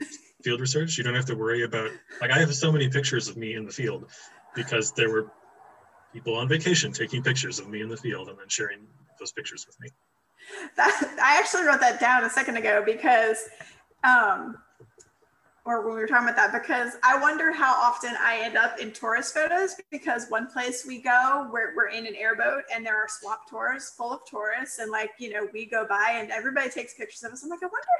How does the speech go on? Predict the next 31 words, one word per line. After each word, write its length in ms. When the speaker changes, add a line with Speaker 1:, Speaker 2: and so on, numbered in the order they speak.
Speaker 2:
how 80
many, 220
like, 160
tourist 460
photos 400
I'm 240
in," 260
but 140
we'll 260
never 320
know. 520
But 160
you, 180
like, 180
have, 360
uh, 40
you 140
know, 220
somewhat 420
of 60
a 60
relationship 520
with 100
these 160
people. 400
So 140
that's 280
pretty 260
<laughs> 140
cool. 400
Speaker 1:
Yeah, 180